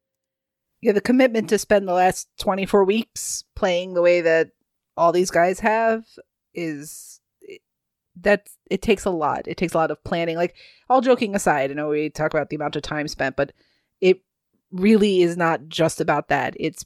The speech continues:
preloading and using those efficiently. It's getting all the bonuses and having some ridiculous weeks where the bonuses just do not cooperate with each other. So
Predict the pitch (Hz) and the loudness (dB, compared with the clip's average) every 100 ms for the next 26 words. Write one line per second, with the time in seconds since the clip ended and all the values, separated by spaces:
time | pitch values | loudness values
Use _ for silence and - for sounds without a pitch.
0 | _ - 214 190 170 160 160 151 143 151 | _ -2 2 4 6 6 4 0 -4 -6
1 | 160 165 175 165 156 160 - 170 135 135 | -4 -4 -2 0 0 0 0 0 -2 -4
2 | 135 - 175 175 175 175 180 185 185 180 | -4 -2 0 0 2 2 2 2 2 2
3 | 175 147 143 147 - 160 160 180 170 - | -2 0 0 0 -4 -4 -4 -4 -4 -4
4 | 185 180 190 - 185 185 - 165 175 156 | -2 2 2 2 0 0 0 -2 -2 -2
5 | 165 165 175 160 - - 175 - 165 151 | 0 -2 -2 -4 -2 2 2 2 -2 0
6 | 151 - 151 160 147 143 - - 147 - | -2 0 2 2 2 -2 -4 -8 -8 -4
7 | 139 131 135 - _ _ _ _ - 180 | -4 -2 -6 -8 _ _ _ _ -4 0
8 | 160 151 147 135 | 2 4 2 0